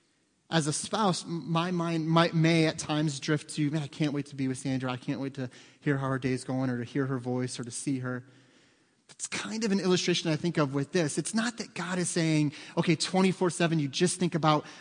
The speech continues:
'I can't wait to be with God. I can't wait to be with Jesus. I can't wait to be with Jesus.'" And then you get nothing done through the course of a day 'cause you're just sitting on your hands thinking about being with Jesus. That's not what we're talking about. We're active. We're doing life. We're, we're focused on things that we need to be focused on.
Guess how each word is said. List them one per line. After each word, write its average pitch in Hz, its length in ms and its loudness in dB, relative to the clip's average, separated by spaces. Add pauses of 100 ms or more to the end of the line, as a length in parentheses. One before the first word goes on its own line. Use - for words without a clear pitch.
'I - 20 -4
can't 165 220 4
wait 156 100 2
to 143 60 -6
be 143 80 4
with 139 100 2
God. 165 240 0 (180)
I - 60 -20
can't 147 220 2
wait 131 100 -2
to 131 60 -14
be 131 60 0
with 120 100 -4
Jesus. 135 320 -6 (120)
I - 40 -20
can't 143 180 0
wait 131 80 -2
to 127 60 -10
be 123 60 0
with 123 100 -4
Jesus.'" 143 340 -4 (100)
And 160 140 6
then 170 80 8
you 165 60 6
get - 140 2
nothing 160 400 2
done 160 200 4
through 139 120 -6
the - 120 -4
course 175 180 2
of 143 100 -6
a 147 40 -2
day 165 240 0 (220)
'cause 147 160 2
you're 147 60 0
just 151 180 -2
sitting 175 240 4
on 160 100 2
your 151 100 4
hands 175 300 2 (240)
thinking 180 240 6
about 160 220 4
being 160 180 8
with 147 80 2
Jesus. 170 360 2
That's 156 120 -4
not 180 120 -2
what 170 140 -2
we're 214 80 4
talking 170 220 0
about. 110 180 -6 (680)
We're 190 160 8
active. 185 340 2
We're 156 100 6
doing 185 380 6
life. 175 420 4
We're, 165 180 6 (240)
we're 170 120 10
focused 208 460 6
on 196 140 6
things 208 180 4
that 202 80 0
we 202 80 2
need 196 60 6
to 185 60 2
be 170 60 2
focused 214 320 0
on. 131 160 0